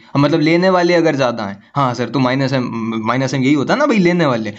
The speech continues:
तो एसिडिक स्ट्रेंथ उतनी ज़्यादा होगी। अबे कुछ याद है कि तुम सब कन्फ्यूज हो? अबे जीओसी पढ़ो, यहाँ से डायरेक्ट सवाल आते हैं, तो अपना सवाल क्या था,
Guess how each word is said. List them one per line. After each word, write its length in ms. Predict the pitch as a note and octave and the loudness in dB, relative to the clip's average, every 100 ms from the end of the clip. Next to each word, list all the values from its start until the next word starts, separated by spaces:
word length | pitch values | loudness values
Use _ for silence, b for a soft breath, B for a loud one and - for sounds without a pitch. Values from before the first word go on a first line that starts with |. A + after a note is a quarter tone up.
| B | B
तो 80 | D#3+ | -2
एसिडिक 260 | C#3+ D3 C#3 | 0 0 -2
स्ट्रेंथ 220 | C#3+ C#3+ | -2 -2
उतनी 180 | C3+ C3+ | 0 0
ज़्यादा 220 | B2 A#2+ | 2 0
होगी। 320 | A#2+ A#2 A#2+ B B - | -2 -4 -8 B B -2
अबे 120 | D3+ | 0
कुछ 180 | E3 E3 | 2 2
याद 260 | D3+ D#3 E3+ | 2 0 2
है 60 | G3 | 0
कि 100 | G#3 | 0
तुम 180 | G#3+ | 0
सब 340 | G3 F#3+ F#3 - | 0 0 -4 -4
कन्फ्यूज 400 | F3+ E3+ F3+ F#3 | -2 0 2 4
हो? 340 | E3 A2 - - | 2 -2 -8 -4
अबे 200 | D3 F#3 | 0 0
जीओसी 380 | D#3+ E3+ E3 F#3 | 2 2 2 0
पढ़ो, 440 | E3 E3+ F#3+ E3 b b C#3 | 0 0 0 -4 b b 0
यहाँ 160 | C#3+ | 0
से 120 | E3 | 2
डायरेक्ट 520 | E3+ D3 D3 D#3 G3+ G3 | -2 0 0 2 0 0
सवाल 280 | F3 E3+ | 2 2
आते 220 | E3 E3 F#3+ | 0 0 -4
हैं, 180 | A#2 - - | -4 -10 -6
तो 60 | D3 | -2
अपना 180 | D3 E3 | 0 0
सवाल 360 | D3+ D3 F3+ E3+ | 0 0 0 0
क्या 120 | C3 | -2
था, 200 | C#3+ | -4